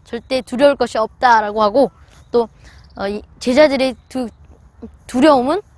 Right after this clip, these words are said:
바로 자신들이 예수님의 정체를 모르는 데서 생긴 것이라고, 아, 말씀하십니다. 마태는, 마태는 마태복음 곳곳에서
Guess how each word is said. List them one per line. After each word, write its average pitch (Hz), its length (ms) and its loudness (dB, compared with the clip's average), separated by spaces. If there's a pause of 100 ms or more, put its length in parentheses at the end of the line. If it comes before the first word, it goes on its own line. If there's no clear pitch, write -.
바로 214 280 -6 (720)
자신들이 233 800 -2
예수님의 269 420 0
정체를 247 460 -2
모르는 269 320 0
데서 269 160 0
생긴 254 340 -6
것이라고, 208 540 -4 (280)
아, 220 320 -4
말씀하십니다. 208 800 -4 (920)
마태는, 294 440 0
마태는 269 520 -2 (340)
마태복음 262 540 0
곳곳에서 269 640 -2